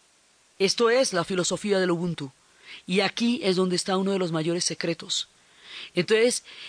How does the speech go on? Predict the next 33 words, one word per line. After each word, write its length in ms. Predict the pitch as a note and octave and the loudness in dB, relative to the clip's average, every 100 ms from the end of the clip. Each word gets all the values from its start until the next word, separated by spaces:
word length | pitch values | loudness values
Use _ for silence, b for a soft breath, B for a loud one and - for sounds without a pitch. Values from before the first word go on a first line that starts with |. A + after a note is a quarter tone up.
| B | B
es-, 120 | F3 - | -8 -2
esas 300 | G#3 A#3+ - | 0 0 0
personas 460 | G3 G3+ G3 G#3+ | 0 0 0 0
van 160 | F#3 G3 | 0 0
a 60 | G#3 | 0
ser 180 | G#3+ | -2
restauradas 600 | G#3 - F3 E3 E3+ F#3+ | -4 -2 0 2 2 0
en 100 | F#3+ | -2
su 140 | E3 E3 | -2 -2
dignidad 400 | D#3+ E3 D#3 E3+ | 0 0 2 2
en 80 | G3+ | 2
la 80 | |
medida 500 | G3 D#3+ E3 E3+ G3 - | 2 2 2 2 2 0
en 180 | F3+ E3+ | -2 -2
que, 340 | - E3+ - B B B B - | 2 2 0 B B B B -2
primero, 500 | G3 F#3+ G#3+ A3+ - _ | 0 2 2 2 0 _
confiesen, 800 | G3+ F3+ - G#3 G#3 - G3 G3+ _ B B _ | 0 0 0 2 2 0 -4 -8 _ B B _
confiesen 640 | G3+ F#3+ G3 G#3 A3 A#3 F#3 | 0 2 2 2 2 2 2
desde 280 | D#3+ C#3+ | 2 2
el 100 | D#3 | 2
alma, 520 | G3 G3 C#3+ C3 - - _ | 2 2 2 -4 -10 -20 _
confiesen 640 | - F#3+ - G#3 G3 A3+ G#3+ | -2 0 2 0 2 0 2
de 120 | F#3 | 4
verdad. 220 | E3 E3+ | 4 2
Estos 240 | E3+ - G3 | 0 -2 0
son 180 | A3 | 0
procesos 680 | G3 A3 - A3 - A3 - B B B _ | 0 0 2 0 2 0 -2 B B B _
mucho 580 | E3+ A#3+ C4+ - C#4 B3+ - | 2 4 4 2 0 -2 -4
más 440 | E3 F#3 A#3 - - | 0 2 2 -2 -2
allá 460 | F3 E3+ F#3 G#3 A3+ | 0 2 2 0 0
de 180 | F3 F3+ | 0 2
lo 120 | F3 | 2
racional. 760 | E3 D#3+ - D#3 D#3+ E3+ D3+ | 2 0 0 0 0 0 -2